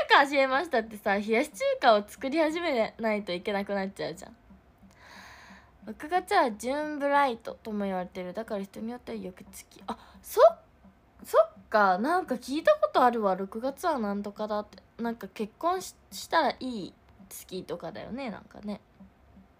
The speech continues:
「お話し会再販中。やぬ？テロップにしたら宣伝に。」確かに。それやってみる？お話し会再販中って。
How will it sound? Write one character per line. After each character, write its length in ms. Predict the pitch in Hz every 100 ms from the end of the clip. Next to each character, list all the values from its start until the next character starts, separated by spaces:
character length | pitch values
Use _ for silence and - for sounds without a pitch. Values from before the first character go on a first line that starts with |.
| - 196 _ _ 190 - _ - 196 _ _ 190 - - - 190 - - 190 - _
「お 40 | 226
話 340 | 226 320 349
し 80 | -
会 260 | - 302 302
再 400 | - 277 311 311
販 440 | 302 320 311 311 -
中。 400 | 285 285 277 - _
や 160 | - 208
ぬ？ 260 | 220 311 202
テ 120 | - 233
ロ 120 | 247
ッ 20 |
プ 180 | 262 294
に 140 | 285
し 80 | 277
た 140 | - 277
ら 100 | 240
宣 300 | 226 220 220
伝 220 | 214 208
に。」 100 | 202 - - - - 190
確 320 | 214 - -
か 140 | 214
に。 60 | 170 160 - - _ 190 -
そ 60 |
れ 80 | 202
や 100 | 180
っ 20 |
て 260 | 185 - 311
み 140 | 370 294
る？ 120 | 165
お 40 |
話 320 | 180 202 240
し 80 | -
会 200 | - 233
再 280 | 220 214 202
販 320 | 202 214 202
中 280 | 196 208 202
っ 20 |
て。 200 | 196 -